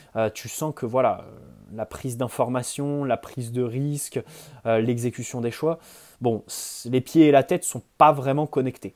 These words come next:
Euh, Vitinha, alors Vitinha, très beau but, qui m'a vraiment surpris, euh, le bel échange avec Hugo Ekitike,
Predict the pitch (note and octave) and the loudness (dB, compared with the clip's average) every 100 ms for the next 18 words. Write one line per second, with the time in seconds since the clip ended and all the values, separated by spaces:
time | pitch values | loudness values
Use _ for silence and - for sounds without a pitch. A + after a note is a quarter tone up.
0 | - - - - - C3 C3 B2+ B2 B2 | -16 -18 -20 -10 4 8 10 10 8 4
1 | G3 - F#3+ D3 - D3 D3 A#2+ D3 - | 0 2 8 8 8 8 8 6 0 -4
2 | F#3 G3+ G3+ - - A3+ G3 D3+ - - | 2 2 2 -6 4 8 8 6 -2 -14
3 | _ - C3+ C3 C3 D#3+ G#3+ G#3+ G#3+ - | _ -8 0 2 2 2 2 2 0 0
4 | F3+ A#3 - - - - A#2 A2+ A2 A2+ | -2 -2 -6 -20 -18 2 4 6 4 6
5 | B2+ F#3+ F#3+ - F3 C#3 B2 - B2+ A#2+ | 8 10 8 6 0 2 0 -2 -6 -2
6 | B2 A#2 A#2+ A#2 D#3 A3 | 0 -2 -4 -4 -2 -2